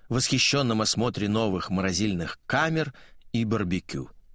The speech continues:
Я не понимал тебя. Ты выражала привязанность, даря подарки. Бесценным Паркером пишу до сих пор.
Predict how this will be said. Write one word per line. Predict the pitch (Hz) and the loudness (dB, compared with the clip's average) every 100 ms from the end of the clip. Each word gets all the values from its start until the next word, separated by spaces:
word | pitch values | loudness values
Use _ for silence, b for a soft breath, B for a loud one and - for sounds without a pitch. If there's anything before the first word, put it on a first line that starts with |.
| - - - - - - - | -20 -20 -20 -20 -20 -20 -6
Я | 104 120 185 180 - | 0 2 0 -2 0
не | 160 | 0
понимал | - 143 131 110 110 104 | 0 0 2 2 2 0
тебя. | - 87 85 82 - - - B B - | -2 -4 -4 -6 -12 -20 -20 B B -2
Ты | 147 | 0
выражала | 151 135 120 117 120 | 2 2 2 2 2
привязанность, | - 107 98 123 110 107 101 - - - | 0 0 2 2 0 0 -2 -6 -14 -8
даря | 110 104 90 90 | -2 -2 -2 -2
подарки. | 90 78 71 - - - - - - - - _ - B | -4 -4 -8 -12 -20 -20 -20 -20 -20 -20 -20 _ -20 B
Бесценным | B 120 - 135 127 117 104 | B -2 0 2 2 2 2
Паркером | 127 131 120 113 101 | 2 2 0 -2 -2
пишу | 110 92 113 | -2 -2 -2
до | 101 | -2
сих | - 90 | -2 -6
пор. | - 76 - | -8 -10 -10